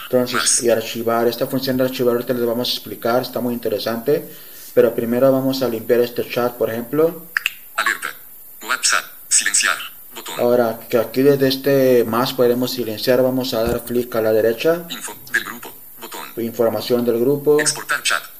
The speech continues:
Speaker 2: Botón. Vaciar chat.
Speaker 1: Vaciar
Speaker 2: Botón.
Speaker 1: chat.
Speaker 2: Salir del grupo.
Speaker 1: Salir del
Speaker 2: Botón.
Speaker 1: grupo.
Speaker 2: Cancelar.
Speaker 1: Cancelar. Vamos a ir con dos a la izquierda.
Speaker 2: Salir. Vaciar chat. Botón. Alerta.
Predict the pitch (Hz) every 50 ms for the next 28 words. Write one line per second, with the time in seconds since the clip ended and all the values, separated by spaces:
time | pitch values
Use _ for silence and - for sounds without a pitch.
0 | - - - - - - - - - - - - - - - - - 120 131 -
1 | - 107 - - - - - - - 110 110 - - 113 110 110 - - 135 139
2 | 143 143 139 139 - - 120 - - - - - - - - - - 113 113 123
3 | 127 127 131 135 131 120 120 123 123 127 127 127 123 113 104 101 - - - -
4 | - - - 95 90 87 - - - - 110 113 - - 110 110 113 113 113 113
5 | 110 104 - 104 113 120 131 135 135 135 - 127 123 123 120 123 131 131 127 131
6 | 131 117 113 110 110 104 117 120 120 123 123 - - 110 110 110 107 - - -
7 | 131 135 135 135 135 139 147 160 156 143 - - - - - - 135 - - -
8 | - - - - - - - - - - - - - - - - - - - -
9 | - - - 1077 - - - - - - - - - 104 101 95 - -